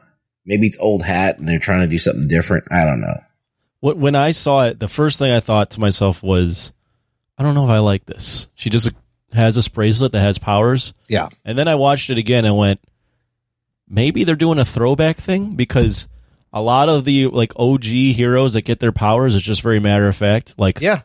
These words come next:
Speaker 2: Green Lantern, he finds a wooden lantern.
Speaker 3: Yeah.
Speaker 2: The Flash, like, just happens to be in a storm and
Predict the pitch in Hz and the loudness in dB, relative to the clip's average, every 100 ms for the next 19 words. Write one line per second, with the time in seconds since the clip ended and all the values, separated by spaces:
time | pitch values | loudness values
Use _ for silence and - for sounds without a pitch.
0 | _ 107 120 117 113 117 131 123 - 123 | _ -2 -2 2 0 0 -2 -2 -4 -2
1 | 131 123 117 107 113 117 110 104 101 95 | 0 0 0 2 2 0 0 0 0 -2
2 | 98 90 - - _ _ _ 113 - 117 | -2 -2 -6 -20 _ _ _ -6 -2 0
3 | 110 110 - 107 - 107 - - _ _ | 2 0 -2 -4 -2 -2 -4 -8 _ _
4 | 117 110 117 107 113 113 113 110 - 110 | -2 0 -2 -2 0 0 2 0 0 0
5 | 110 110 110 107 104 | 2 0 0 -2 -6